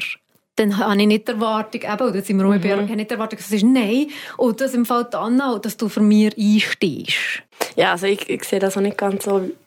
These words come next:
Speaker 2: wie das, was du jetzt vorhin gesehen hast. Also erstens mal,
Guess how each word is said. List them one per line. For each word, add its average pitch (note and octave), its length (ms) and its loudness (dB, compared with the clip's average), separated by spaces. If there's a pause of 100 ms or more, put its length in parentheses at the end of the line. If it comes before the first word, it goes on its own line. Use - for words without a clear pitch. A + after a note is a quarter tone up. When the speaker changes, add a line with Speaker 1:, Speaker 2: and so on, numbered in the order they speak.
(120)
Speaker 2:
wie F#3 380 -6 (140)
das, F#3+ 240 -4
was F#3+ 60 -6
du F#3+ 100 0
jetzt F#3+ 140 -2
vorhin F#3+ 340 0 (280)
gesehen F#3+ 260 -2
hast. - 280 -6 (880)
Also E3+ 200 -4
erstens G3+ 560 0
mal, F3+ 420 2